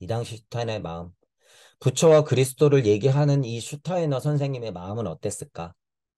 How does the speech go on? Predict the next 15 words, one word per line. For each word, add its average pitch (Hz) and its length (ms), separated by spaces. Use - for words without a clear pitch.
혈혈단신이었을 185 1120
거 110 100
아니에요, 104 220
여러분. 82 440
혈혈단신이에요. 98 1160
예수 104 300
그리스도도 120 440
그렇고, 98 320
부-, 98 120
석가모니 151 440
부처도 107 340
그렇고, 101 460
그 120 120
시대의 139 440
뛰어난 151 720